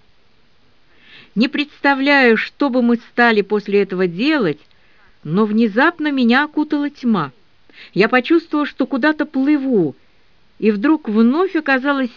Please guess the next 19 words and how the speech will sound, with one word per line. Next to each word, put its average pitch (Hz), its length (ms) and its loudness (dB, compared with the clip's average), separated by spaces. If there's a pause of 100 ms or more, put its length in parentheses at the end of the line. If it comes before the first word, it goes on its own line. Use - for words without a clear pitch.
сидящей 226 840 -4 (760)
на 180 220 -6
табурете 202 1000 -2 (240)
в 147 100 -10
музыкальном 226 800 0
магазине. 254 800 -6 (1300)
Передо 220 440 4
мной 294 520 0 (540)
всё - 280 -2
ещё 285 320 -2
лежал 233 460 0
раскрытый 262 560 -4
журнал. 190 600 -4 (920)
Прозвенел 254 560 0
звонок, 220 680 0 (320)
и 220 100 0
служащие 302 760 0
принялись 220 500 0
деловито 208 680 -2